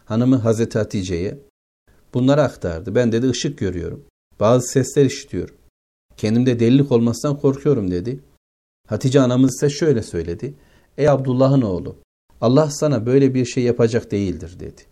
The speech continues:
Sonra Hatice Varaka bin Nevfel'e gidip durumu anlattı. Bunun üzerine Varaka, "Eğer o doğru söylüyorsa bu namus, vahiy, Musa'ya gelen namus gibidir."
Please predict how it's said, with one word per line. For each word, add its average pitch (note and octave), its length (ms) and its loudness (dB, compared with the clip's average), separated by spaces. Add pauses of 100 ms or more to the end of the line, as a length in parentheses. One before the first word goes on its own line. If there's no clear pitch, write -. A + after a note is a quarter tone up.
(520)
Sonra B2+ 340 2
Hatice G#2 540 -4 (360)
Varaka A#2+ 420 2
bin A#2 180 0
Nevfel'e A2+ 360 -2
gidip A2 300 -6
durumu A#2 240 0
anlattı. E2+ 600 -8 (420)
Bunun C3+ 140 6
üzerine G#2+ 420 2
Varaka, A#2 520 0 (360)
"Eğer C3 200 4
o C#3 180 4
doğru B2+ 260 2
söylüyorsa C3+ 840 2 (420)
bu C3 180 4
namus, A#2+ 580 2 (140)
vahiy, A2+ 400 0 (600)
Musa'ya B2 580 4
gelen G#2+ 380 2
namus A2 400 0
gibidir." E2+ 520 -8